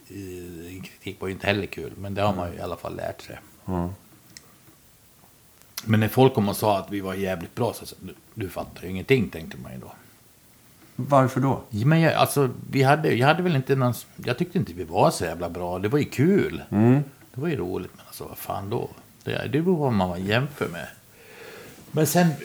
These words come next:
Speaker 1: Åman, han lärde mig det. Du ska inte ta ifrån folk den där glädjen att de mår bra utav det vi gör. Utan sug i det bara och liksom tacka och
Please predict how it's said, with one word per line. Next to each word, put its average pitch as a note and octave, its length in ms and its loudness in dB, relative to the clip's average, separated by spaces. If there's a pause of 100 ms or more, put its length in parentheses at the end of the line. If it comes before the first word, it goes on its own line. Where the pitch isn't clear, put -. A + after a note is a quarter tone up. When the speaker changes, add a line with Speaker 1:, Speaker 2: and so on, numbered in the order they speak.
Speaker 1:
Åman, D#3 300 6
han G#2+ 160 0
lärde G#2 280 4
mig F#2 120 -8
det. G2+ 320 -10
Du G#2 80 -14
ska - 160 -6
inte C3 160 -6
ta E3 200 2
ifrån D#3+ 440 4
folk A#2+ 300 0
den G2+ 120 -4
där G2+ 80 0
glädjen G2+ 580 0
att F2+ 220 -10
de G#2+ 180 -6 (720)
mår A2+ 220 2
bra G2+ 480 4 (440)
utav F#2+ 300 -4
det F#2+ 140 -4
vi F#2 180 -10
gör. G2+ 220 -4 (100)
Utan G2+ 280 -14
sug B2+ 300 -4
i G3 180 0
det E3+ 140 -4
bara - 180 -6
och F2 80 -6
liksom G2 300 -14
tacka - 440 -6
och G#2+ 200 -10